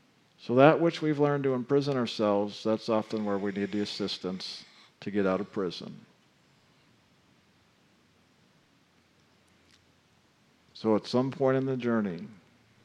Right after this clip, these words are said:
God's gonna bring us to that place where we receive that gift,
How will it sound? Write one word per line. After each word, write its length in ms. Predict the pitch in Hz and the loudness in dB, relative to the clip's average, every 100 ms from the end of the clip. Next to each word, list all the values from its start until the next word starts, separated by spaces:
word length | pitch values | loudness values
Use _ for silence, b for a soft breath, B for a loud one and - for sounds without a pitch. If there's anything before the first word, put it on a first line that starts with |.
| _ - | _ -2
God's 340 | 101 110 110 | 2 2 2
gonna 200 | 120 117 | -2 0
bring 240 | 98 110 | 0 0
us 180 | 110 - | 0 -2
to 80 | 104 | -2
that 220 | 110 107 | -2 -2
place 680 | - 120 107 90 - - - _ _ _ _ _ _ _ _ _ _ _ _ _ _ _ _ _ _ - | 0 2 2 -2 -8 -18 -20 _ _ _ _ _ _ _ _ _ _ _ _ _ _ _ _ _ _ 0
where 180 | 110 110 | 4 6
we 100 | 107 | 4
receive 640 | 104 104 - 139 208 151 | 2 -2 -2 -4 -4 -2
that 240 | 113 104 | 0 0
gift, 520 | 90 101 95 - - | -2 -4 -6 -10 -20